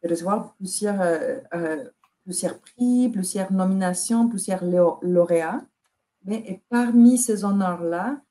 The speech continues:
ben, nous avons cette possibilité d'aller, d'avoir, euh, quand même une chanson dans, dans cette, euh, compilation de Putumayo. J'adore, c'est, c'est vraiment une compilation que j'ai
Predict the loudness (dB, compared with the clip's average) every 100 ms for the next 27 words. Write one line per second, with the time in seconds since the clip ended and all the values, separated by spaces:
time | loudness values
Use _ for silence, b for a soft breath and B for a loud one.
0 | _ -2 2 2 2 0 0 -4 -8 -8
1 | -6 -6 -8 -6 -2 0 2 0 2 0
2 | 0 -8 -14 _ -20 _ _ _ -20 -20
3 | -18 -16 -16 -20 _ _ _ _ -16 -8
4 | -8 -2 0 0 0 -6 -6 -2 -2 -2
5 | -4 -4 -6 -8 -4 -4 -6 _ _ _
6 | -20 -8 -4 -2 0 -2 -4 -10 -14 -18
7 | -20 -20 -20 -16 -16 -16 -18 -20 _ _
8 | _ -20 -16 -8 -4 -4 -4 -8 -8 -14
9 | -20 -20